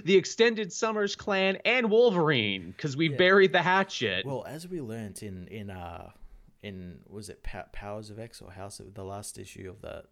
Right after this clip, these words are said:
Speaker 2: those series, we learned that there's, there's probably some, uh, some fucking going on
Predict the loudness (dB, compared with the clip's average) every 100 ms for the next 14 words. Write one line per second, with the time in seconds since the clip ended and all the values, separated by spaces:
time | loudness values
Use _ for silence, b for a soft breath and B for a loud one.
0 | -16 -12 -12 -12 -14 -16 -14 -12 -10 -10
1 | -10 -14 -12 -12 -12 -14 -16 -16 -16 -14
2 | -12 -12 -12 -12 -12 -12 -14 -18 -20 -20
3 | -18 -16 -14 -12 -12 -12 -12 -12 -14